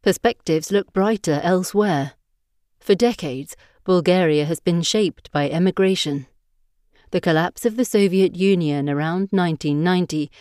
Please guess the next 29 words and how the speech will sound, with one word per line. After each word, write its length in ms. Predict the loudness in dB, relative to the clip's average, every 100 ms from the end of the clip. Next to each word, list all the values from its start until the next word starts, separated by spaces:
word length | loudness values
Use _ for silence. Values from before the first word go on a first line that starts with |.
| _ _ 0
contributed 540 | 2 2 0 2 0 0 0
massively 460 | -2 -6 -10 -8 -8
to 100 | -6
this. 360 | -8 -8 -12 _ _ _ _ _ _ _ _ _ -4
When 260 | 0 0 2
Bulgaria 640 | 2 2 -2 0 0 2
entered 380 | 0 -2 -2 -2
the 140 | 2 2
European 480 | 2 2 0 2
Union 400 | 2 4 2 0
in 180 | 0 -2
two 160 | -2 -4
thousand 440 | -2 -2 -2 -2
and 180 | -2 -2
seven, 400 | -2 -2 -4 -6 _ _ _
emigration 640 | 0 2 4 2 2 2 2 2
levels 340 | 0 -4 -6
fell. 300 | -4 -2 -2 -4 -10 _ _ _ _ _ _ _ _
Since 320 | 0 2 2
twenty 320 | 0 0 0
fourteen, 680 | -2 -2 -2 0 2 2 -2 _ _ _
Bulgarians 640 | -2 2 4 4 2 0 0
have 100 | 2
enjoyed 460 | 2 4 2 2
freedom 400 | 0 0 2 2
of 140 | 2 2 2
movement 460 | 2 -2 -4 -4
for 100 | -2
workers. 640 | 0 2 0 -2 -6 -6